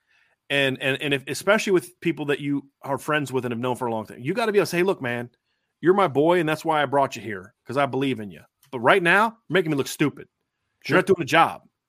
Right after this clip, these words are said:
Speaker 1: Like, if you can't get these kids ready to go, man, I'm sorry. I'm gonna find somebody who can. Because, and I'm being serious, this isn't an empty threat, because you look at what you got in that room. Th-, it's not good enough.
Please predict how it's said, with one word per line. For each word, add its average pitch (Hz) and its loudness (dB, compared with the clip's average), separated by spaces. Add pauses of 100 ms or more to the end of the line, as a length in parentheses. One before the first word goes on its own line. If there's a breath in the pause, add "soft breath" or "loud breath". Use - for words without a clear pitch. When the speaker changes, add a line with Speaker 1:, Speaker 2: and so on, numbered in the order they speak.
(300)
Speaker 1:
Like, 127 0 (260)
if 127 -8
you 175 0
can't 233 0
get 190 6
these 185 -2
kids 151 2
ready 147 2
to 123 -2
go, 156 4
man, 107 0
I'm 190 -2
sorry. 160 6
I'm 143 0
gonna 175 0
find 151 0
somebody 143 -2
who 123 -2
can. 110 -10 (880)
Because, 131 0 (360)
and 156 2
I'm 196 4
being 190 6
serious, 196 0
this 180 -2
isn't 190 0
an 165 2
empty 170 0
threat, 156 -2 (100)
because 135 0 (420)
you 131 -10
look 190 8
at 220 -6
what 190 0
you 180 -8
got 175 0
in 151 -6
that 139 -2
room. 110 -4 (960)
Th-, - -6
it's - -12
not 214 -4
good 190 2
enough. - -8